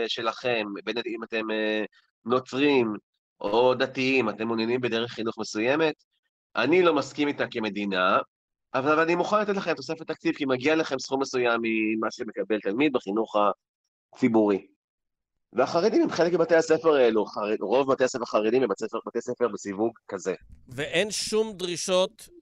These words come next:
Speaker 2: אה, של משרד החינוך מבתי הספר האלה? תלמדו
Speaker 1: לא, משרד החינוך דורש מכל בתי הספר בארץ ללמד ליבה. גם אם אתה פרטי,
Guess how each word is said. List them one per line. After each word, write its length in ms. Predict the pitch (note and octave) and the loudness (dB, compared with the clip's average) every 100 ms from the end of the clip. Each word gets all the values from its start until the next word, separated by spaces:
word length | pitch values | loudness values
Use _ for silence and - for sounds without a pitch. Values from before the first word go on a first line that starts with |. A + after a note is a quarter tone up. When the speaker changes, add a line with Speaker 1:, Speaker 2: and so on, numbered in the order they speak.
| - | -10
Speaker 2:
אה, 220 | B2 B2 | -8 -6
של 160 | A#2+ B2 | -8 -8
משרד 320 | A#2+ C#3+ C#3+ | -8 -6 -6
החינוך 360 | B2+ C3 C#3+ C#3+ | -6 -6 -6 -6
מבתי 420 | A#2+ A#2 - C3+ | -10 -12 -8 -8
הספר 560 | A2 - C#3 G3+ D#3+ | -8 -10 -12 -12 -12
האלה? 260 | E3 F3 F#3 - _ _ _ - | -10 -10 -12 -18 _ _ _ -14
תלמדו 240 | A#2 A#2 | -4 0
Speaker 1:
לא, 120 | G#2+ | 2
משרד 300 | C#3+ D3 C#3+ | 0 2 2
החינוך 280 | D3 C#3 C3+ | 2 0 0
דורש 280 | B2 B2+ - | 2 0 -2
מכל 480 | A#2+ - C#3+ D#3 D3+ | -8 2 4 6 4
בתי 240 | A#2+ - A#2 | 0 2 0
הספר 360 | - A2 G#2 | 0 -2 -2
בארץ 560 | F#2+ F#2 B2+ C#3 C#3+ F#2+ | 2 2 2 0 -4 -4
ללמד 280 | F#2 G2 F#2+ | -4 -4 -6
ליבה. 320 | F#2 F2 D#2+ | -6 -6 -4
גם 140 | F2+ A2 | -2 -2
אם 80 | |
אתה 140 | G#2+ G#2 | -2 -4
פרטי, 440 | F2+ F2 C#3+ F#3 | -8 -4 -2 -2